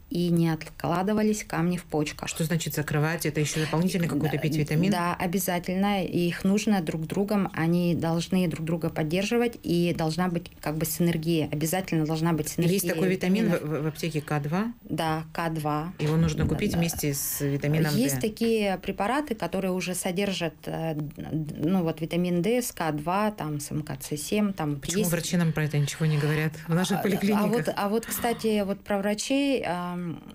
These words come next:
Speaker 1: ну, я бы как бы сама выпускница медицинского института, естественно, я не отрицаю, да, как бы медикаментозное лечение, но, а, питанием, вот именно превентивной медициной,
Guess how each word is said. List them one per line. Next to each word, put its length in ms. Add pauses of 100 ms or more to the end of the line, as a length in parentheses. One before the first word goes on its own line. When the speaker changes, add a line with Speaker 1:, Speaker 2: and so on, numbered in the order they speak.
(140)
Speaker 1:
ну, 160
я 160
бы 100
как 160
бы 80
сама 280
выпускница 520
медицинского 580
института, 500
естественно, 640
я 440
не 560
отрицаю, 560
да, 180 (100)
как 180
бы 100
медикаментозное 920
лечение, 520
но, 340 (460)
а, 280 (140)
питанием, 540
вот 180
именно 280
превентивной 580
медициной, 640